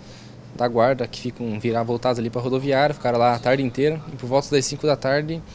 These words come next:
conseguiram realmente encontrar a imagem do, do exato momento em que o cidadão lá passou a bicicleta pra, pra moça e pela imagem não dá pra ver o que que é, mas dá pra ver que ela entrega alguma coisa pra ele.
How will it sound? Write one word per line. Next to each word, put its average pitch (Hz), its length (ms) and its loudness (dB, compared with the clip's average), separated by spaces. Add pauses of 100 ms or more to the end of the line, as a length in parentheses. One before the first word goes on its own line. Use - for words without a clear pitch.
(280)
conseguiram 165 360 -2
realmente 151 340 0
encontrar 165 480 2 (440)
a 117 100 -4
imagem 131 340 2
do, 123 300 0
do 123 60 -2
exato 139 260 2
momento 160 320 0
em 135 40 -8
que 135 140 -2
o 127 160 0
cidadão 127 420 0
lá 127 100 0
passou 151 440 2
a 131 100 4
bicicleta 123 500 -2
pra, 101 340 -2 (920)
pra 135 140 0
moça 156 340 0
e 180 460 -2
pela 139 200 0
imagem 143 280 0
não 156 80 0
dá 147 80 6
pra 139 100 -2
ver 139 120 0
o 143 40 2
que 180 140 -4
que 160 140 0
é, 160 60 4
mas 180 200 0
dá 165 80 0
pra 165 100 -2
ver 160 140 0
que - 80 -2
ela 170 80 2
entrega 156 280 0
alguma 156 220 0
coisa 156 220 0
pra 180 160 2
ele. 117 180 4